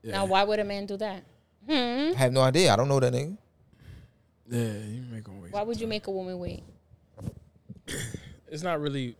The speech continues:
Speaker 1: it's not really waiting, but some people, like, you gotta build that, that chemistry and that bond with. Like, yo, we too old to be wait-, like, wasting time. Like, bro, I'm not gonna waste my time on you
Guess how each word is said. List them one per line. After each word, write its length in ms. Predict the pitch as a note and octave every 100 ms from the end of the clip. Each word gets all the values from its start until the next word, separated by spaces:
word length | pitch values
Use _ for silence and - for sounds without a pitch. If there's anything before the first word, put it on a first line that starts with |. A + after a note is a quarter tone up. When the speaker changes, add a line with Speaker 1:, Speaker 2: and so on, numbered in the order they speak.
| C#3
Speaker 1:
it's 140 | D3+
not 180 | G#3 E3+
really 180 | D3+ B2+
waiting, 360 | C#3 C#3 A#2+
but 160 | A#2 A2+
some 180 | E3 D#3
people, 300 | D#3 C#3+ C3
like, 160 | A#2+
you 100 | A#2+
gotta 200 | B2+ A#2+
build 340 | G#2+ A#2+ A#2+ A2+
that, 260 | A2+ G#2+ -
that 220 | G2+ A2+
chemistry 480 | C3 A#2+ G#2+ - A2+
and 140 | G#2
that 180 | G2 F2
bond 140 | G#2+ A2 G2+
with. 120 | F#2+ _ _ _ _ _ _ _ _ _
Like, 300 | D3 C3+ A#2 - _ - - _ -
yo, 280 | C#3+ B2+ A2
we 220 | B2+ F#3
too 280 | - F3 C#3+
old 400 | C3+ D3 C#3+ B2+
to 40 |
be 160 | A#2+ A#2
wait-, 540 | G#2 G#2+ B2 B2+ A2+
like, 320 | A2+ A2+ G#2 G2+ - - B2+
wasting 500 | C3+ B2+ - A#2 G#2+
time. 680 | - C#3 C#3+ C3+ G#2+ F#2+ G2+
Like, 160 | - _ _ -
bro, 100 | C#3
I'm 100 | E3+
not 140 | D3+
gonna 160 | B2+ A#2
waste 340 | C3 D3 C#3
my 140 | C3 A#2+
time 460 | - C3+ C3+ B2
on 120 | A#2 G#2+
you 180 | G#2